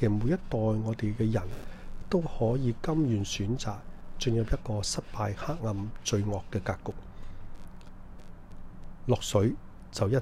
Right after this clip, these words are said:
定撞板，唔做就唔錯，不過做親就一定出錯。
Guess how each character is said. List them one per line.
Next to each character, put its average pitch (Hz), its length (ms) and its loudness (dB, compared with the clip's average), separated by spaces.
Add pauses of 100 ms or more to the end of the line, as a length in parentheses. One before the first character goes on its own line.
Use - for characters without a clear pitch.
定 98 180 -4
撞 87 220 0
板， - 220 -6 (760)
唔 101 140 4
做 107 300 4 (240)
就 - 160 -2
唔 85 160 -2
錯， - 160 -6 (460)
不 190 100 0
過 - 100 -8
做 110 240 10
親 165 260 2 (320)
就 113 140 4
一 123 80 0 (120)
定 95 140 -2
出 - 140 -4
錯。 - 220 -6